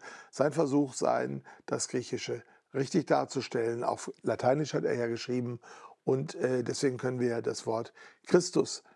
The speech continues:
hier sprechen, obwohl sozusagen ganz formal Chrestos steht. Wie gesagt, da gibt's diesen Zusammenfall. Also die Juden vertrieb Claudius aus Rom,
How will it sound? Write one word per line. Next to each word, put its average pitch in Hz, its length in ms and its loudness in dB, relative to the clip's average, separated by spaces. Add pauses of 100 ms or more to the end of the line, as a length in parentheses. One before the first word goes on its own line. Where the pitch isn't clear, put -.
hier 135 260 2
sprechen, 156 580 0
obwohl 135 440 2 (180)
sozusagen 127 340 -2
ganz 143 220 0
formal 120 380 0
Chrestos 127 680 0
steht. 117 380 0 (320)
Wie 127 140 2
gesagt, 117 260 2
da 120 80 4
gibt's 113 300 0
diesen 117 260 -2
Zusammenfall. 113 800 0 (340)
Also 131 340 2
die 180 480 2 (160)
Juden 185 420 4
vertrieb 147 440 2
Claudius 170 580 2
aus - 280 2
Rom, 170 400 2